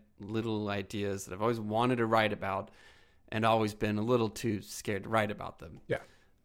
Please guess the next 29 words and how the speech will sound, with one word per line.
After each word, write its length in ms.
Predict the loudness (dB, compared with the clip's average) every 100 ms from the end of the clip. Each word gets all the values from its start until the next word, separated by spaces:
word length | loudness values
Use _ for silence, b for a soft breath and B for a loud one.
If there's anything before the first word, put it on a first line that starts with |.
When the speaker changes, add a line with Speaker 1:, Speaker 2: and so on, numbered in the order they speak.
| -20
Speaker 1:
I, 60 | -8 -4
I 40 |
think 200 | 0 4
I 100 | 4
always 200 | 4 2
expected 480 | -4 -6 -4 -4 -8
to 100 | -10
be 200 | -6 -2
able 200 | -2 -2
to 120 | -4 -4
write 280 | -4 -6 -12 -14
before 320 | -12 -8 -8
starting 440 | -6 -6 -6 -8 -14 -16
to 100 | -14
write. 360 | -14 -14 -18 -20 -18
So 360 | -12 -12 -12 -20 _ _ _ _ _ _ _ -8
Speaker 2:
Right, 160 | -8
which 100 | -6 -4
Speaker 1:
I'm 60 |
Speaker 2:
is 40 | 0
Speaker 1:
just 120 | 2
Speaker 2:
dumb. 60 | 0
Speaker 1:
gonna 60 |
start 340 | 0 -4 -6 -8 -6
writing. 400 | -4 -4 -12 -18 _ _
So 100 | 4
every 220 | 6 6
day, 320 | 2 2 -2 -8 -20 _ _ _ _ _ -20 -20 -20 -20 -20 -14
uh, 200 | -10 -10